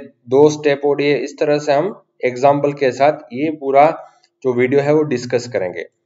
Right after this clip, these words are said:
Now, first of all, यहाँ पर हमारे पास एक स्ट्रेटजी भी है, एक chart पूरा हमने mention किया हुआ है कि हम किस तरह से ये जो उसका final contour होता है वो start block number और end block number के बीच में mention कर सकते हैं।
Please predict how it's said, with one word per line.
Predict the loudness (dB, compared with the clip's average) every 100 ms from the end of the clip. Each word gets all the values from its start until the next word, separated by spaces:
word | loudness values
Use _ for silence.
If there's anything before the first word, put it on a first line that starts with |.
| _ _ -4
Now, | 4 6 4 -2 -2
first | -2 2 0
of | 2
all, | 2 2 -2
यहाँ | 0 2
पर | 2
हमारे | 0 0 2
पास | 2 2
एक | -2
स्ट्रेटजी | -2 0 2 2 0 -2
भी | 0
है, | 0
एक | -2 -2
chart | 2 2 2
पूरा | -4 -2
हमने | -2 0 0
mention | 0 -4 -6 -8 -8 _ -18
किया | 0 6 6
हुआ | 8 6
है | 6 2 -14 _ -4
कि |
हम | -4
किस | -2 -8 -4
तरह | -2 -2
से | -2 -8
ये | -6 -4 -4 -6 _ _ -6
जो | -4
उसका | -4 0 0 0 -8 -12 -4
final | 0 2 0 2
contour | 2 6 6 6
होता | 4 0 2
है | 0
वो | 0 -6
start | 2 4 4
block | 4 0 0
number | 0 0 0 -2
और | 0 0 0 -4
end | -2 -2
block | -2 -2 -4
number | -6 -2 -4
के | -2 -6
बीच | -6 -14 -10 -2
में | 0 -2 -8 _
mention | -8 -6 -4 -8 -8
कर | -8
सकते | -10 -20 _
हैं। | -20